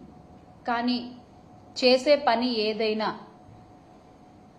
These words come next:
మా అధినాయకుల్లాగే మా వైఖరి కూడా అలాగే ఉంటుంది. చేసే పని ఏదైనా నిజాయితీగా, నిబద్ధతగా చేసుకుంటూ ముందుకు వెళ్ళిపోవడమే. అన్యాయం అన్న చోట గొంతెత్తి మాట్లాడడమే.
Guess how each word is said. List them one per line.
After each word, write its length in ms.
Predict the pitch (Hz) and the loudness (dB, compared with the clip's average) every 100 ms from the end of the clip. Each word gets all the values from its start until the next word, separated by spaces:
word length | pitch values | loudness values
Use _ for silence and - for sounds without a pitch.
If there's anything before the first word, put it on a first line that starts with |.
| - | -10
మా 100 | 202 | -4
అధినాయకుల్లాగే 1200 | 202 196 202 226 226 226 233 220 202 196 240 - - - - - - - - - - | -2 -2 -4 -2 -2 -4 -4 0 0 0 -2 -4 -8 -20 -20 -20 -20 -20 -20 -20 -12
మా 200 | 214 220 | -2 0
వైఖరి 340 | 233 240 240 233 | 2 0 0 -4
కూడా 220 | 226 254 | 0 0
అలాగే 260 | 214 202 208 | 0 -2 -4
ఉంటుంది. 340 | 180 156 - - 220 | -8 -12 -14 -10 -8
చేసే 280 | 214 226 233 | -6 -6 -6
పని 480 | 233 208 226 196 | -4 -4 -6 -8
ఏదైనా 580 | 196 208 208 196 185 302 - | -6 -6 -6 -8 -8 -12 -12
నిజాయితీగా, 760 | 202 190 208 202 208 202 185 233 | -12 -10 -8 -10 -10 -12 -6 -6
నిబద్ధతగా 680 | 240 180 196 196 214 208 226 233 | -6 -6 -6 -4 -6 -4 -8 -8
చేసుకుంటూ 460 | 202 196 - 190 247 | -10 -10 -12 -8 -6
ముందుకు 360 | 208 185 202 | -6 -8 -10
వెళ్ళిపోవడమే. 460 | 190 180 208 190 170 - - - - - - - - - - - - 185 | -12 -8 -4 -4 -4 -14 -20 -20 -20 -20 -20 -20 -20 -20 -20 -20 -12 -8
అన్యాయం 400 | 208 220 233 226 | -4 -2 -2 -2
అన్న 160 | 208 | -4
చోట 360 | 208 220 220 269 | -6 -4 -4 -2
గొంతెత్తి 640 | 285 214 214 208 214 269 | -4 -4 -6 -4 -4 -2
మాట్లాడడమే. 680 | 233 196 202 214 190 170 160 | -2 -2 -4 -6 -6 -8 -12